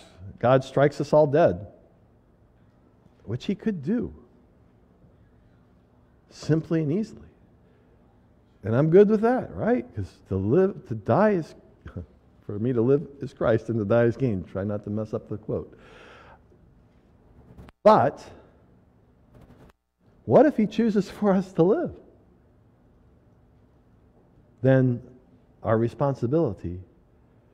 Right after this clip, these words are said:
is to live in a conduct worthy, knowing,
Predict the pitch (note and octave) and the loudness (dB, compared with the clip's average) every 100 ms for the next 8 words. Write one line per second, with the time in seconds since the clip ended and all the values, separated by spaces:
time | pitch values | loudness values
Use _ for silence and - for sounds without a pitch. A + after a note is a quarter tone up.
0 | _ _ - F#2+ - F#2+ G2 D3 F#2+ D#2+ | _ _ -12 -12 -6 -4 0 0 0 -4
1 | D#2 - _ _ _ _ _ _ _ _ | -12 -20 _ _ _ _ _ _ _ _
2 | _ _ - G2 G2 - F3 F#3+ F#2 B1+ | _ _ -10 -6 -6 -4 -2 -2 -4 -12
3 | - _ _ _ _ _ _ G2+ G#2+ D#3+ | -18 _ _ _ _ _ _ -2 2 4
4 | G2+ - D#2 - _ _ _ _ _ _ | 2 -2 -18 -20 _ _ _ _ _ _
5 | _ _ _ _ _ _ _ _ _ _ | _ _ _ _ _ _ _ _ _ _
6 | - A#2 C#3+ B3 G#3+ | -6 -4 0 0 -2